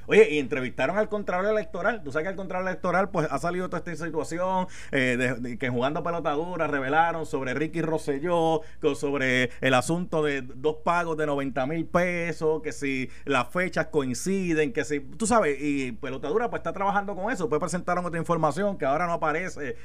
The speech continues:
un, un sitio donde está el negocio que se incorporó, que son solo, bueno, la cuestión es, la cuestión es que en A Palo Limpio, que está el licenciado Iván Baez, y está el licenciado Ramón Rosario, entrevistaron al Contralor Electoral, a Walter Vélez.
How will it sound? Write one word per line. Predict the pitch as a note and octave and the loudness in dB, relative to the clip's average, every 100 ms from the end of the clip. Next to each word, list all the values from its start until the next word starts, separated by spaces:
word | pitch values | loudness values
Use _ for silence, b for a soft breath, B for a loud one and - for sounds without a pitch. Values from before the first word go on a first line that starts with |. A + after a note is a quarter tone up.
| B | B
un, | C#3+ C#3 | -4 -2
un | D#3+ | 0
sitio | D#3+ F#3 F3 D3 | 2 0 2 0
donde | C#3 | 0
está | C3+ - E3 F3 E3 D3+ C#3 C3+ | -2 0 2 4 2 2 0 -2
el | C3+ C3+ | -4 -6
negocio | C3 F3+ E3 | -4 -4 -4
que | D3+ | -2
se | D3 | -2
incorporó, | B2+ C#3 D3 - G3 F#3+ | 0 -2 0 0 2 0
que | C3+ | -2
son | D#3+ D#3+ | -6 -4
solo, | E3+ - B | -4 -4 B
bueno, | - D#3 G#2+ | 4 4 4
la | A#2 | -2
cuestión | A2+ B2 A3 A#3+ | -2 2 6 6
es, | A#3 C#3+ C3 | 6 2 -4
la | B2+ | -6
cuestión | B2 C#3+ G#3 | -6 -6 -4
es | A#3 | -4
que | F3 | -4
en | C#3 | -6
A | A#2+ A#2 | -6 -4
Palo | D#3 A3 | -2 0
Limpio, | A#3+ A3+ D3 | -2 -2 -4
que | A#2+ | -4
está | C3 | -4
el | D3 | -4
licenciado | D#3 E3 F3+ F3+ | -4 -4 -2 -2
Iván | F3+ F3+ | -2 0
Baez, | G3+ D3 D#3 - b b - | 0 0 -4 -10 b b -6
y | B2 | -6
está | A#2 C3 C#3+ D#3+ E3 E3 | 0 2 4 4 4 2
el | |
licenciado | E3+ D#3+ - E3+ | 0 -2 2 2
Ramón | D#3+ F3 E3+ | 2 0 -2
Rosario, | F#3 A3 G3 C#3 - b b | 2 2 2 -2 -6 b b
entrevistaron | C3 B2+ C3 C3 F#3 A3+ G#3+ | -4 -2 -2 2 6 6 6
al | D#3+ | 2
Contralor | D#3+ D3 D3+ C3 F3 G#3 | -2 -2 0 0 0 0
Electoral, | F#3+ - D3 C3+ E3 | -2 -4 -4 0 0
a | D3 | 0
Walter | C3+ A#2+ B2+ A2+ | -2 -4 -4 -2
Vélez. | E3+ D3+ | 0 0